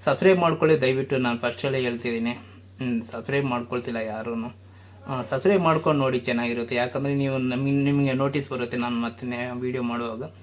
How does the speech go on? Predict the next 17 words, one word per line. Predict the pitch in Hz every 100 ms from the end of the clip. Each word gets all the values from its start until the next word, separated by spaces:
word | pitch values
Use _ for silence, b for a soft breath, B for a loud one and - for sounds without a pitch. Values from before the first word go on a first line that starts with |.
| B B B B
ನಿಮ್ಗೆ | 135 143 160
ಇಷ್ಟ | 170
ಆದರೆ | 185 185
ನೋಡ್ಬೋದು, | 180 175 175 175
ಇಷ್ಟ | 165 160
ಆದರೆ | 151
ಸ್ಕಿಪ್ | 151 131 120
ಮಾಡ್ಬೋದು, | 123 117 113 113
ಅದರಲ್ಲಿ | 117 120 123
ಏನಿದೆ. | 120 120 117
ಸುಮ್ಮನೆ | 143 160 143
just | 139 143
ಒಂದು | 160 135
ಲೈಕ್ | 131 135
ಮಾಡಿದ್ರೆ, | 131 127 127 127
ಸಬ್ಸ್ಕ್ರೈಬ್ | 120 - 135 127
ಮಾಡಿದ್ರೆ | 120